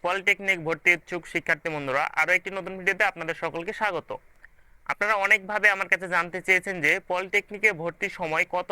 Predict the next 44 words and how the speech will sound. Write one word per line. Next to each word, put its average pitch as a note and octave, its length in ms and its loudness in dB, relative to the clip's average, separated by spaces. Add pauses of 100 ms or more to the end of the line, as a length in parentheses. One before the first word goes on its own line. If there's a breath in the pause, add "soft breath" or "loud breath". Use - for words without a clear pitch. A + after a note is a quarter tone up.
টাকা F#3+ 180 0 (120)
লাগবে, D#3+ 260 0 (100)
অর্থাৎ D#3+ 260 -2 (100)
পলিটেকনিকে F#3+ 500 -2 (100)
ভর্তির E3 340 -4
সময় F3 280 0 (380 loud breath)
আপনারা F3+ 300 -4 (100)
কত F#3 120 -4 (140)
টাকা F#3 160 0 (140)
দিতে G3 220 -2
হবে G3 120 0 (100)
প্রতিষ্ঠানে। F#3+ 420 -2 (400 soft breath)
তো - 40 -6 (100)
আজকে - 180 -6 (100)
সেই A3+ 160 2
বিষয়টা A3 300 0
নিয়ে A3 180 4
কথা G3 240 -4
বলবো G3 180 -2 (100)
যে F#3 40 4 (100)
আপনার F3+ 220 -4
প্রতিষ্ঠানে F3+ 380 -4
ভর্তি E3+ 160 -4
হওয়ার F3 160 -2
জন্য F#3+ 100 -6 (100)
কত E3+ 160 -4
টাকা F3 180 2
প্রয়োজন। B2 280 -2 (440 soft breath)
তো - 40 -12 (100)
ভিডিওটি G3 300 4
অনেক G3+ 180 -2
গুরুত্বপূর্ণ G3 420 -4
হতে G3+ 160 -6
চলেছে, G3+ 300 0
এই F#3 60 2
জন্য F#3 180 -2
ভিডিওটি F3+ 300 2
সম্পূর্ণ E3+ 320 -4
দেখার D#3+ 260 0
অনুরোধ F3 280 -2
রইল। A#2 160 0 (640 soft breath)
তো - 120 -12
চলুন G#3+ 280 0
ভিডিওটা G3+ 220 4